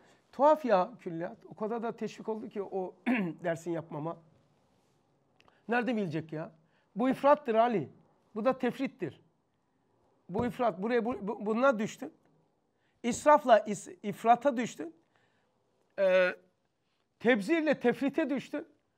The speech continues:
Terklerle, tecerrütlerle vasata gelirsin. Ömrünü verse gene, bir ömür de verse bunu bilemez. Şu kadar şeyi. Nasibi olmadığı için. Dinsizlikle bilinemez. Ya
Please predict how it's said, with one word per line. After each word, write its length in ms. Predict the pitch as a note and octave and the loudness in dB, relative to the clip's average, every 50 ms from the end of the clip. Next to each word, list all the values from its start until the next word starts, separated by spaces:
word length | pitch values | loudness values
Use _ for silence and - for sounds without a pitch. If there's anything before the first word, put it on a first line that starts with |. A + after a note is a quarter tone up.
| _ _ _ _ _ _ _ _ _ _ _ _ _ _ _ _ _ _ _ | _ _ _ _ _ _ _ _ _ _ _ _ _ _ _ _ _ _ _
Terklerle, 720 | - G#3 A#3+ A#3+ A#3 A#3 D4+ D#4 E4 D#4+ C4 A3 F#3 - | 8 10 10 10 8 6 6 6 6 8 6 4 2 2
tecerrütlerle 720 | - A3+ A3+ F#3 C4 C4+ C#4 C#4 - D4+ D4+ D4+ C#4 A3+ | -2 -4 -2 0 0 0 0 0 2 2 2 4 4 4
vasata 380 | F#3 G3+ G3 - A#3+ G#3 - C#4 | 4 2 2 2 0 0 0 0
gelirsin. 540 | B3+ A3 A#3+ G#3 F3 D3 - - - - - _ _ _ _ _ _ _ _ _ _ - - - - _ _ _ _ _ _ _ _ _ _ _ _ _ _ _ _ _ _ _ _ _ _ _ _ _ _ _ _ - | 0 0 0 0 -2 -4 -6 -10 -20 -20 -20 _ _ _ _ _ _ _ _ _ _ -18 -18 -18 -18 _ _ _ _ _ _ _ _ _ _ _ _ _ _ _ _ _ _ _ _ _ _ _ _ _ _ _ _ 10
Ömrünü 520 | A#3+ B3+ C#4 C#4 C#4 D4 D#4 D#4 E4+ F4+ | 12 12 12 12 8 2 2 4 6 10
verse 340 | E4 D4+ C#4+ B3+ - D4 C4+ | 12 12 12 12 8 4 0
gene, 400 | A#3 G3+ B3+ B3 B3+ A#3+ A3+ G3 | 4 6 6 6 6 6 4 2
bir 100 | A#3+ D4+ | 2 4
ömür 340 | D4 C#4 C4+ C#4 D#4+ D4+ A#3 | 4 4 4 4 2 2 4
de 120 | C4+ B3 | 4 6
verse 300 | A#3 A3+ A3 - C#4+ C4+ | 6 4 2 2 0 -4
bunu 220 | A#3 B3 B3 B3+ A3 | -2 -2 -2 -2 -2
bilemez. 340 | A#3 A3 G#3 F#3 F3+ G3 - | 0 0 0 0 -2 -6 -12
Şu 160 | - G3+ D#3+ | -14 -12 -10
kadar 240 | - E3+ D3 D#3 C#3 | -8 -8 -8 -10 -12
şeyi. 320 | - - D3 C3+ B2+ - _ _ _ _ _ _ _ _ _ _ _ _ - | -14 -16 -20 -20 -20 -20 _ _ _ _ _ _ _ _ _ _ _ _ -4
Nasibi 380 | F3+ F#3 F3+ - G#3 F#3 F#3+ | -2 -2 -2 -2 -2 0 2
olmadığı 380 | G#3 G#3 G3 F#3+ F#3+ E3 C#3 C#3 | 4 4 2 2 0 -4 -6 -8
için. 260 | C3 - - - _ _ _ _ _ _ _ _ _ _ _ _ _ _ _ _ _ _ _ _ - E3 D#3+ | -14 -20 -20 -20 _ _ _ _ _ _ _ _ _ _ _ _ _ _ _ _ _ _ _ _ -20 -12 -8
Dinsizlikle 580 | G3+ G3 F#3+ - G#3 F3+ F3+ A3 G3 A#3 G3+ | -6 -6 -6 -8 -10 -10 -10 -6 -4 -2 -2
bilinemez. 420 | G3 G3 G3 G3 G3 F#3 D#3 B2 A#2+ - _ _ _ _ _ _ _ _ _ _ _ _ _ _ _ _ _ _ - | -2 -2 -2 -2 -2 -2 -4 -8 -14 -18 _ _ _ _ _ _ _ _ _ _ _ _ _ _ _ _ _ _ 0
Ya 300 | A#3 A#3 A#3+ A#3 - | 0 2 2 0 -2